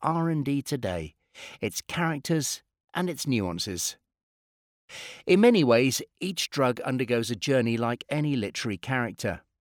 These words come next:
We're introduced to each new molecule at the start of the story during its preclinical development, where we find out about its defining qualities,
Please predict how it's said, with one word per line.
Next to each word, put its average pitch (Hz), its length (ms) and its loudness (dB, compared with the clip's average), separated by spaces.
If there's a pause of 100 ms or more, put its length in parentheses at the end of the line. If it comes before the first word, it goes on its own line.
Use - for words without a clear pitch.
(600)
We're 190 140 2
introduced 160 480 0
to - 220 -4
each 151 240 -2
new 135 180 4
molecule 120 500 0
at 107 100 -8
the 135 60 -8
start 123 360 -2
of 104 80 -16
the 107 80 -12
story 110 560 -2
during 127 340 -2
its 117 200 -6
preclinical 123 800 -6
development, 92 680 -6 (580)
where 123 160 2
we 123 120 0
find 135 300 -2
out 131 220 -2
about 113 220 4
its 107 160 -6
defining 107 520 -4
qualities, 120 680 0